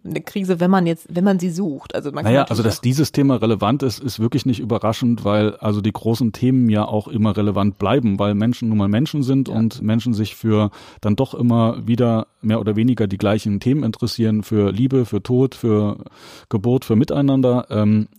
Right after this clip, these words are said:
Speaker 2: das wird wohl nicht so schnell anders werden. Und wenn es also um den Tod geht, dann ist klar, kann man das im Privaten erleben und persönlich erwartet man das sowieso.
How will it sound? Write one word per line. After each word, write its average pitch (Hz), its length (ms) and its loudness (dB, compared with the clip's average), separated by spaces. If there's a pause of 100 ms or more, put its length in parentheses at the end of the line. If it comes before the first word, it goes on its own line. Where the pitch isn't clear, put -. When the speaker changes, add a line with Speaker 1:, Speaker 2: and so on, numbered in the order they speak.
Speaker 2:
das 107 440 -4
wird 120 380 -4
wohl 110 400 2
nicht 117 320 -4
so 120 100 -2
schnell 107 200 0
anders 107 320 0
werden. 160 300 2 (400)
Und 104 500 -2
wenn 107 500 2
es 104 160 -6
also 104 320 -2
um 101 180 -2
den 95 140 2
Tod 143 280 0
geht, 135 380 -2
dann 107 160 -2
ist - 140 -10
klar, 120 260 0
kann 117 120 -2
man 107 100 2
das 104 100 -4
im 101 120 -6
Privaten 120 640 -2
erleben 165 480 0
und 117 200 -2
persönlich 120 720 0
erwartet 110 400 -4
man 107 120 0
das 98 100 0
sowieso. 165 380 2